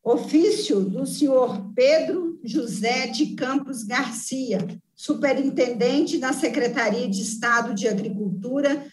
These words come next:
Pecuária e Abastecimento, prestando informações relativas ao requerimento quatro mil cento e setenta e dois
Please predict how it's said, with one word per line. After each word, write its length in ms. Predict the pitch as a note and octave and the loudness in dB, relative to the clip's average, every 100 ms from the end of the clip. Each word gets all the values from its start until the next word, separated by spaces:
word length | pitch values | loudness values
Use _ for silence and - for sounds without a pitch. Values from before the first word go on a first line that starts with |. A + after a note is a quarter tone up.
| _ - | _ -4
Pecuária 920 | B3+ C#4+ C#4 B3+ A#3+ C4 C4 C4 C4 | -2 -2 0 2 2 4 2 0 0
e 100 | B3+ | 0
Abastecimento, 1200 | B3 A#3 B3 - C4 C4 D#4 B3 A#3+ G#3 F#3+ E3 - - _ | 2 2 0 2 0 0 0 -2 -2 -4 -4 -4 -6 -12 _
prestando 520 | A#3+ C4 - D4 D4+ | 0 0 2 2 4
informações 880 | F4 A3+ C4 C#4 B3 - C#4 A#3+ A3+ | 4 2 2 2 2 0 -4 -4 -4
relativas 1080 | G#3+ C#4 D4 B3+ - - A#3+ B3+ C#4 C#4+ - _ _ - | -2 0 2 0 -2 -6 -6 -2 -2 -2 -8 _ _ -2
ao 180 | A#3+ | 0
requerimento 920 | D4+ D#4 - D4+ C4+ B3+ C4 A#3 F#3+ F#3+ | 4 2 4 2 2 2 0 0 -2 -2
quatro 420 | B3 A#3 A#3 C#4+ | 0 0 0 -2
mil 200 | B3 D4 | -2 -2
cento 300 | - F4 C4+ | -2 -2 0
e 40 | - | 0
setenta 460 | B3 - A#3+ A3 | -2 -2 -2 0
e 100 | G#3+ | 2
dois 400 | F#3+ A3 A3 A3 | 4 4 2 -2